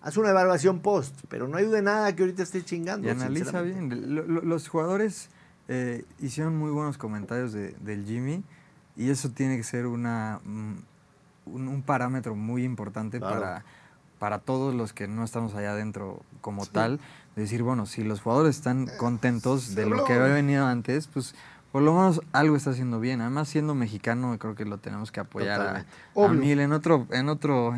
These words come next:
Speaker 2: ya me imagino en otros, eh, países que a un entrenador del mismo país lo estén matando de esa
Speaker 1: Totalmente
Speaker 2: forma
Speaker 1: de
Speaker 2: cuando
Speaker 1: acuerdo.
Speaker 2: acaba de quedar campeón y tuvo a lo mejor un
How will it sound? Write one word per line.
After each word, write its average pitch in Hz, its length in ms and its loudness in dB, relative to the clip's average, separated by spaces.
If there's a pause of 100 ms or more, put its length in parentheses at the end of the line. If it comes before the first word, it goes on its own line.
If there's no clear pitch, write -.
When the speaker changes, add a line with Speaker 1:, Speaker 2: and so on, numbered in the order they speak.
Speaker 2:
ya 135 80 2
me 160 80 4
imagino 123 560 -2
en 107 140 -8
otros, 104 360 -10 (220)
eh, 110 80 -10 (100)
países 120 540 -2
que - 260 -10 (640)
a 110 100 -6
un 127 380 -2
entrenador 117 340 -2
del 110 140 0
mismo 117 340 -2
país 107 260 -4
lo 110 120 -4
estén 104 440 -8
matando 110 500 -8
de 113 60 -2
esa 131 100 0
Speaker 1:
Totalmente 120 200 0
Speaker 2:
forma 127 200 0
Speaker 1:
de 123 40 0
Speaker 2:
cuando 117 240 0
Speaker 1:
acuerdo. 117 80 -2
Speaker 2:
acaba 143 160 2
de 120 60 -2
quedar 123 200 -2
campeón 117 480 -2
y 107 200 -6 (640)
tuvo 123 180 0
a 123 40 4
lo 113 100 0
mejor 113 220 -2
un 117 260 -6